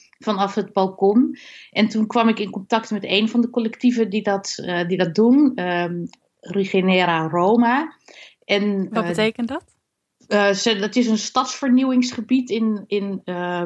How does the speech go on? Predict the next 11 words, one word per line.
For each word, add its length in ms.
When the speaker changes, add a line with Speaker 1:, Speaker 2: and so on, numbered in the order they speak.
Speaker 1:
in 240
Oost, 520
eh, 280
in 180
het 160
oosten 360
van 140
Rome, 500
waar, 340
eh, 600
veel 580